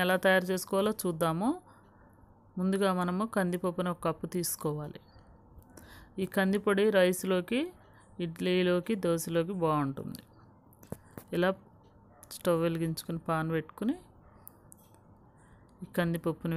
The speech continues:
వేసుకుని కప్పు మీడియం ఫ్లేమ్లో మాత్రమే వేయించుకోవాలి దోరగా. ఇవి వేగడానికి టెన్ మినిట్స్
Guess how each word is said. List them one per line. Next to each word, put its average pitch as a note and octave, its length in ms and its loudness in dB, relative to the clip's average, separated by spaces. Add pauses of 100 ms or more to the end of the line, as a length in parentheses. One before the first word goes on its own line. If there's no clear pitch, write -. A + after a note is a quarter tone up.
వేసుకుని G#3 420 -6 (360)
కప్పు F#3 260 -4 (1300)
మీడియం F#3+ 400 2
ఫ్లేమ్లో F#3 320 2 (140)
మాత్రమే G3 440 -2 (640)
వేయించుకోవాలి D3 720 -2 (120)
దోరగా. D#3 460 0 (1600)
ఇవి E3+ 160 0
వేగడానికి F3 580 0 (1200)
టెన్ E3+ 220 -2
మినిట్స్ E3 300 -6